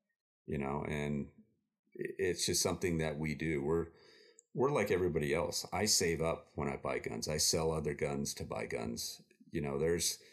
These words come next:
one of the big splurges I made a couple of years ago was an L C S Air Arms, the Full Auto twenty-five,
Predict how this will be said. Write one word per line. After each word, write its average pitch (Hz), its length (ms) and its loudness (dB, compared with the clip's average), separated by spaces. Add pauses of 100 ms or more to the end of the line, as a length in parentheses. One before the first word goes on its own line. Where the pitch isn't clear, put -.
(340)
one 95 140 0
of 95 60 2
the 85 60 4
big 85 240 2
splurges 82 600 2
I 76 120 2
made 78 420 0
a - 380 -14
couple 85 180 0
of 76 60 0
years 78 180 0
ago 73 240 2
was 69 200 2
an 71 140 0
L 78 200 -2
C 78 220 0
S 71 180 0
Air 78 220 2
Arms, 73 440 0
the 76 140 -4
Full - 280 -2
Auto 73 240 2
twenty-five, 62 640 -4